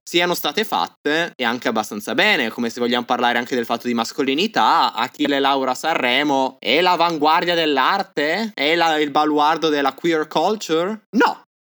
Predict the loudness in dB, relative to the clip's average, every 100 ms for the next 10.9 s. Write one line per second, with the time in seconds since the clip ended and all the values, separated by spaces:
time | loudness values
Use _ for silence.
0 | 0 2 2 2 -2 -2 0 2 4 4
1 | 2 0 -2 -6 -12 _ -8 -6 -6 -4
2 | -6 -4 -2 0 2 2 2 0 -2 -6
3 | -8 -2 -2 0 -2 0 2 0 -2 -8
4 | -8 -6 -2 0 0 -2 -2 -2 0 -2
5 | 0 0 2 2 0 -6 -4 -2 0 2
6 | 0 0 0 0 -2 -4 -6 -4 -2 0
7 | -2 -2 0 0 2 0 0 0 0 0
8 | 0 0 0 -2 -2 -2 -2 -4 -2 2
9 | 2 2 -4 -10 -6 -4 -2 -2 -4 -4
10 | 2 2 2 -2 -8 -16 -16 -16